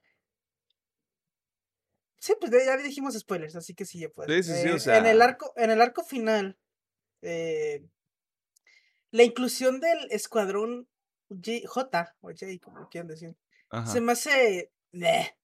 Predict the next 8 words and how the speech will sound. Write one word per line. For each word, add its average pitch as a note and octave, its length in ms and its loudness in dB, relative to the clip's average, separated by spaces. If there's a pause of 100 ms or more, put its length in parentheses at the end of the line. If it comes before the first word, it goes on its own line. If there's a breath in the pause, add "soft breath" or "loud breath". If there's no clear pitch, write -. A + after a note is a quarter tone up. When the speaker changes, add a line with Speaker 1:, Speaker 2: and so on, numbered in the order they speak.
Speaker 1:
<laughs> - 1400 -8
O G#3+ 120 4
sea, F#3+ 760 4
siento G#3 440 -12
que F#3+ 200 -2
está F#3 280 -2
de G3 100 -2
más, G#3+ 720 -4